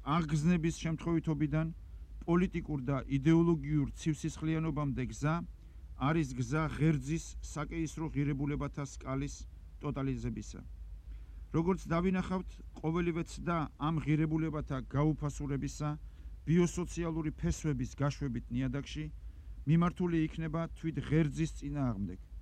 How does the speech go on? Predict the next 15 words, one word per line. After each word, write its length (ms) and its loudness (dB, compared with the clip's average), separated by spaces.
როგორც 380 2
ვთქვათ, 360 -6
ხრუშოვის 580 -4
შურისძიება 920 2
და 180 0
ნათესაურ 640 4
ფავორიტული 720 0
ბრეჟნევიზმი 800 2
და 160 2
მით 200 4
გამოწვეული 720 2
სტაგნაცია. 800 -2
ხოლო 400 0
ყოველი 480 -2
ცდა 340 -4